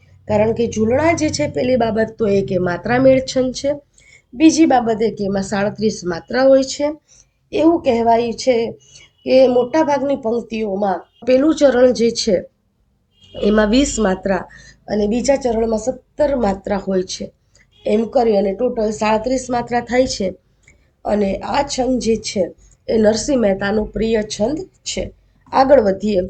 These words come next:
દાણો પાણી સમાસનો પ્રકાર જણાવો. દ્વંદ્વ, કર્મધારય, મધ્યમ પદ લોપી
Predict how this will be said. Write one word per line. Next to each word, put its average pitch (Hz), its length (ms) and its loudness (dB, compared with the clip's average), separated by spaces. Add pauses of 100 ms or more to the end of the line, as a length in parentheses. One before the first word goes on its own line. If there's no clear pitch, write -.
(460)
દાણો 285 400 4
પાણી 254 360 2
સમાસનો 220 640 -2
પ્રકાર 202 520 -2
જણાવો. 180 340 -2
દ્વંદ્વ, 240 480 0
કર્મધારય, 226 600 -2
મધ્યમ 226 400 -2
પદ 202 200 -4
લોપી 190 460 -8